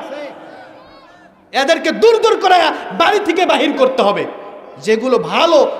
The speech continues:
এগুলো নিয়ে আসতে হবে। কথা বলেন ঠিক কি না? মায়ের জন্য বিবিকে তালাক দেওয়া যাবে,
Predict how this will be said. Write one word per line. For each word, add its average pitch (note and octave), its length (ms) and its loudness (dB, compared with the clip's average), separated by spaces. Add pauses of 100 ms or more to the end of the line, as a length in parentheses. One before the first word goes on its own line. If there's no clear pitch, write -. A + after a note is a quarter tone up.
(100)
এগুলো A#3+ 300 4
নিয়ে G3+ 160 2
আসতে F#3 220 2
হবে। F#3 160 2
কথা G#3 180 2
বলেন G#3 260 2
ঠিক B3+ 220 2
কি C4+ 120 2
না? G3+ 240 2 (640)
মায়ের D4 580 2
জন্য F#4 320 2
বিবিকে F4+ 400 0
তালাক F4+ 280 2 (120)
দেওয়া E4+ 200 6
যাবে, C#4 340 2